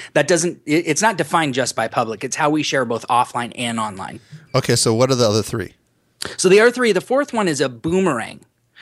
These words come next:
Speaker 1: And this is one of my, uh, I think it's one of the most interesting ones because a boomerang, somebody throws a question out there, um, so that they can receive a comment only to re-, reply.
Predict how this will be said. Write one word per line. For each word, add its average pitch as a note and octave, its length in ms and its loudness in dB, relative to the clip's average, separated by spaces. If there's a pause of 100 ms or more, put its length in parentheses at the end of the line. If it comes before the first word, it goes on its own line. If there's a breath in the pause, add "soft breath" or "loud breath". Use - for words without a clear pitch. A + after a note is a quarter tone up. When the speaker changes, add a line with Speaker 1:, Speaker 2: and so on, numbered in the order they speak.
(160 loud breath)
Speaker 1:
And D3 120 2
this A#3+ 140 2
is B3+ 160 -4
one E3+ 140 -2
of C#3+ 80 -4
my, B2 240 -8 (160)
uh, A#2 260 -2
I D3 140 0
think C3+ 260 -4
it's A#2+ 200 -6
one B2+ 120 0
of A#2 60 -4
the A2+ 40 -4
most A2+ 140 -4
interesting B2 380 -2
ones A2 240 -4
because D3+ 280 2
a D3+ 60 4
boomerang, F3+ 440 2
somebody D#3 280 2
throws C#3+ 340 2
a B2+ 60 0
question B2+ 640 -4 (320 loud breath)
out B2+ 280 0
there, G#2+ 340 -2 (300 loud breath)
um, B2+ 240 0
so - 200 0
that E3+ 140 0
they E3 120 0
can F3 180 -2
receive G#3+ 440 -2
a B3+ 60 0
comment E3+ 600 0 (120)
only B3+ 380 -2
to G3 240 -2
re-, D#3 200 -2 (500)
reply. D#3+ 600 0